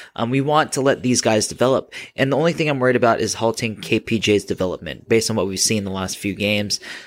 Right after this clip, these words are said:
I think that's huge. It's a big deal. But the thing about that is that we just,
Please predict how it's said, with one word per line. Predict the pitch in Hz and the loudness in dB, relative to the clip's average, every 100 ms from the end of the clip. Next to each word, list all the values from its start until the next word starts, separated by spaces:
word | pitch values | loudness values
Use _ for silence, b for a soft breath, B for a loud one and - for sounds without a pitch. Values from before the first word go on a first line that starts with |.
| B | B
I | - 110 | -2 -2
think | - 117 98 139 | 0 -2 0 -2
that's | 113 - - | -2 -2 -4
huge. | 160 202 175 113 87 - - | -2 2 2 2 -2 -8 -4
It's | - 135 151 | -2 0 0
a | |
big | 135 143 151 127 | 0 -2 -4 -4
deal. | 156 196 147 87 B B B B | -2 0 0 -2 B B B B
But | 110 135 131 | 0 2 2
the | 127 | -4
thing | 135 165 | -4 -2
about | 139 98 127 202 - | -2 0 2 2 0
that | 80 78 - | -4 -4 -6
is | 95 | -4
that | 110 107 | -4 -4
we | 127 | -4
just, | 139 143 - | -2 -2 -4